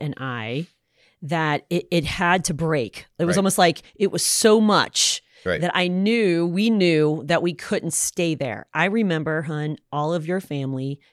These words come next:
Speaker 1: your siblings around your mom before she passed away.
Speaker 2: Mm-hmm.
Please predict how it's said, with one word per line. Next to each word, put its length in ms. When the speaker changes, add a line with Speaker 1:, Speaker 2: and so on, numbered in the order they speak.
Speaker 1:
your 100
siblings 640
around 480
your 100
mom 300
before 260
she 160
passed 340
away. 320
Speaker 2:
Mm-hmm. 280